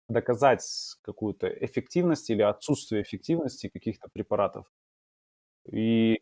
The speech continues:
исторически, э, многие фармкомпании, они испытывали из-за этого крупные потери, да. То есть, э, и вот эти вот энтузиасты в сфере,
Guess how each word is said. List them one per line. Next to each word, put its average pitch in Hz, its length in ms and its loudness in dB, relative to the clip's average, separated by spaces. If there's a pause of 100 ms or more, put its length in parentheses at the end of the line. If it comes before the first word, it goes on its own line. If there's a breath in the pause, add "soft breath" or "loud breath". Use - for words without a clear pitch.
исторически, 131 920 0 (680)
э, 52 280 -8 (240)
многие 117 440 2
фармкомпании, 123 800 4
они 104 320 0
испытывали 101 500 -2
из-за 104 160 0
этого 92 400 0
крупные 101 600 -6
потери, 110 540 2
да. 110 220 -6 (440)
То - 100 -10
есть, - 320 -14
э, 98 360 -2 (240)
и 104 280 -2
вот 98 180 -2
эти - 140 -8
вот - 200 -6
энтузиасты 110 920 0
в - 40 -16
сфере, 101 500 0